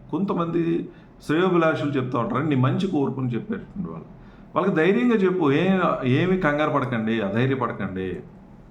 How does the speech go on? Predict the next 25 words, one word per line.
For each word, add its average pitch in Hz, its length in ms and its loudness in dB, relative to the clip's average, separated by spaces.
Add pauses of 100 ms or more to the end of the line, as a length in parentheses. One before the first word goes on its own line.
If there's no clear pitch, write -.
(120)
నేను 101 200 -2
అన్నీ 143 280 2
ప్లాన్ 120 380 0
చేసుకున్నాను, 95 640 -4 (340)
నేను 95 180 -4
ఎఫర్ట్స్ 139 360 -4
పెట్టగలను, 101 680 -2
పరిస్థితులు 117 420 -4
నాకు 104 180 -4
అనుకూలిస్తాయనేటువంటి 110 1080 -4 (360)
నమ్మకం 147 520 0
నా 135 80 2
దగ్గర 110 240 -2
ఉంది, 95 560 -6 (300)
నేను 117 140 -2
సక్సెస్ - 460 -6
సాధించగలుగుతాను. 98 920 -6 (440)
మీరు 135 180 2
దేని 131 320 2
గురించి 175 340 4
అయితే 143 420 0
అనుకుంటున్నారో 113 680 -2 (300)
దానికి 123 320 0
సమాధానాలు 120 680 0
ఇవి" 104 380 0